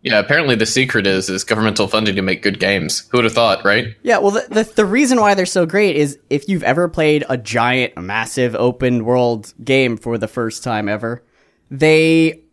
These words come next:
Speaker 2: are usually good in substance, but there's no real story, or there's a few story missions, and it just falls short. By the time you get to the end, everything is like, "I'm overpowered," and who cares about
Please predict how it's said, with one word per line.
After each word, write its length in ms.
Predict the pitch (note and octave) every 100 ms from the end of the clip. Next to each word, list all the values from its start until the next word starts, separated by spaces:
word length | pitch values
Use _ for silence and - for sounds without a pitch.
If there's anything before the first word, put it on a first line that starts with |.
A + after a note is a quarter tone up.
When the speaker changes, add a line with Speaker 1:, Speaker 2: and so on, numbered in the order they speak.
| _ -
Speaker 2:
are 380 | D#3 D#3 D#3
usually 340 | D3 E3 F3+ F#3+
good 160 | E3
in 100 | D#3
substance, 480 | B2 C3+ C#3 F#3 F#3+
but 280 | - C3 -
there's 240 | A#2+ A#2
no 480 | A#2+ C3 D3 C#3+ - -
real 280 | A#2+ A2+
story, 560 | - - A2+ C3 D#3+ E3+
or 160 | - B2
there's 160 | A#2
a 60 | A2+
few 180 | - C#3
story 280 | - D3
missions, 280 | D3+ D3+ D#3
and 100 | C#3
it 40 | C3+
just 180 | E3
falls 240 | - E3 D3+
short. 360 | - C#3 -
By 120 | - C3+
the 80 |
time 180 | C#3 D3+
you 80 | D3+
get 100 | D3
to 60 | D#3+
the 120 | F3+
end, 340 | F#3+ F3+ F#3
everything 360 | D3+ D3 D3 C#3+
is 100 | C#3
like, 140 | B2 G#2+
"I'm 100 | G#2
overpowered," 680 | F#2+ F#2 C3 C#3+ D3 C#3 A#2+
and 240 | G2+ F2+
who 100 | C3
cares 280 | B2+ C3+ A#2+
about 280 | A2 G#2+ -